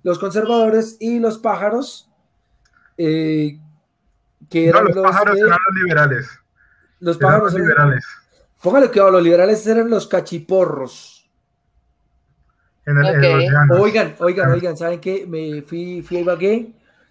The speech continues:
Speaker 1: fui a Ibagué y conocí a un señor, al, al papá de un comediante de Ibagué, que me invitó una vez a hacer una función de comedia.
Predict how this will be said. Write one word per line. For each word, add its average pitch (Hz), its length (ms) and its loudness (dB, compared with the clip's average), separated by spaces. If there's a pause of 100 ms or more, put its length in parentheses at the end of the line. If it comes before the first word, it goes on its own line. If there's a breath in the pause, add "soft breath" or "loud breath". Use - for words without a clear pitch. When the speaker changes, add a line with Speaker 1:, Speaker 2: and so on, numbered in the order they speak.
(400)
Speaker 1:
fui 175 120 2
a - 40 6
Ibagué 180 480 2
y 165 360 -10
conocí 151 320 -8
a 160 40 -6
un 156 80 -10
señor, 170 320 -4
al, 143 240 -2
al 147 120 -6
papá 156 320 -2
de 160 240 -4
un 160 200 -8
comediante 147 640 -6
de 139 80 -4
Ibagué, 135 400 -2
que - 100 -14
me 131 100 -10
invitó 127 240 -10
una 147 120 -4
vez 147 140 -4
a - 20 -4
hacer 143 160 -4
una 143 140 -6
función 135 280 -10
de 139 80 -10
comedia. 135 360 -6